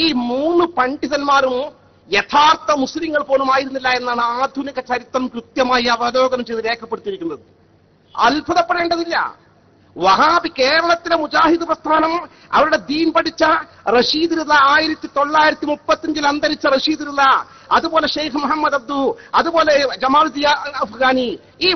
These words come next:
മൂന്ന് പണ്ഡിതന്മാരും യഥാർത്ഥ മുസ്ലിങ്ങൾ പോലും ആയിരുന്നില്ല. അവർ കൃത്യമായി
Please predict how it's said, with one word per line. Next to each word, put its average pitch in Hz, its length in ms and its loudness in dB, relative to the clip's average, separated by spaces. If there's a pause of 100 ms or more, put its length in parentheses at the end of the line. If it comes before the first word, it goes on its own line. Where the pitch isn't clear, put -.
(100)
മൂന്ന് 330 320 -2 (100)
പണ്ഡിതന്മാരും 262 680 -2 (840)
യഥാർത്ഥ 262 520 0
മുസ്ലിങ്ങൾ 277 400 -4
പോലും 247 240 0
ആയിരുന്നില്ല. 233 320 -4 (540)
അവർ 277 320 2 (440)
കൃത്യമായി 294 520 -2